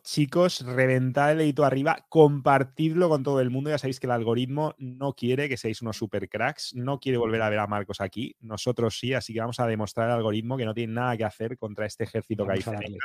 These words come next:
Speaker 2: darle. <laughs>
Speaker 1: Compartidlo como si hubiera un mañana, reventad el botoncito de like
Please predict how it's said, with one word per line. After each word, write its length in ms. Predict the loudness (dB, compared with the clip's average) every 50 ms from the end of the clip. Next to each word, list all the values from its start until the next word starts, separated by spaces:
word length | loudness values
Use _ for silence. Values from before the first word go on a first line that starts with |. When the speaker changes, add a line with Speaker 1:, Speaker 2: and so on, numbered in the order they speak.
| -10 -12 _
Speaker 2:
darle. 640 | -20 -20 -20 -18 -16 -16 -18 -18 -18 -20 -20 -20 _
<laughs> 40 | _
Speaker 1:
Compartidlo 640 | 2 2 4 6 6 6 6 6 4 0 2 2 2
como 120 | 2 0
si 80 | 0 0
hubiera 140 | 0 0
un 80 | 0 0
mañana, 400 | 0 -2 -2 -2 -2 -4 -4 -6 -4
reventad 760 | -2 0 2 2 4 4 4 4 4 2 0 0 0 0 0
el 60 | 0
botoncito 500 | 0 -2 -2 -4 -6 -6 -8 -4 -2 -2
de 80 | -2 -2
like 320 | -2 -2 -4 -6 _ _